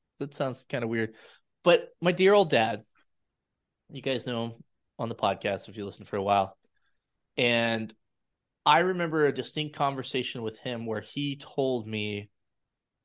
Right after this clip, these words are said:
"The world needs ditch diggers too."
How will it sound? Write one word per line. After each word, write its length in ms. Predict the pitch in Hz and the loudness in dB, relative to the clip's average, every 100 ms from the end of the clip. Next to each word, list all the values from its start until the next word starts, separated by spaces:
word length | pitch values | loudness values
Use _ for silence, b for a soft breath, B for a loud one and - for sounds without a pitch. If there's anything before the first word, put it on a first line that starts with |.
| _ _ _ _ _ | _ _ _ _ _
"The 120 | 117 | -6
world 640 | 107 104 156 180 190 185 175 | -6 0 2 4 4 2 -4
needs 420 | - 131 117 - - _ | -8 -6 -6 -8 -18 _
ditch 340 | 131 139 - | -2 -2 -6
diggers 460 | - 123 117 110 - | -4 -4 -2 -4 -6
too." 400 | - 110 - | -8 -8 -8